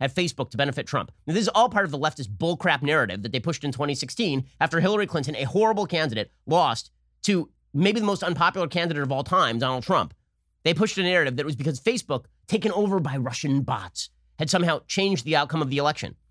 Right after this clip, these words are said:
And then they decided to pressure Facebook into changing its policies. So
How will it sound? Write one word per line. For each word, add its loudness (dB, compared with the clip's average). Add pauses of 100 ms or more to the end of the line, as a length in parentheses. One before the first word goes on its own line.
(140)
And 4
then 2
they 0
decided -2
to -10
pressure 0 (260)
Facebook -2 (160)
into -4
changing 0
its -4
policies. -2 (800)
So 0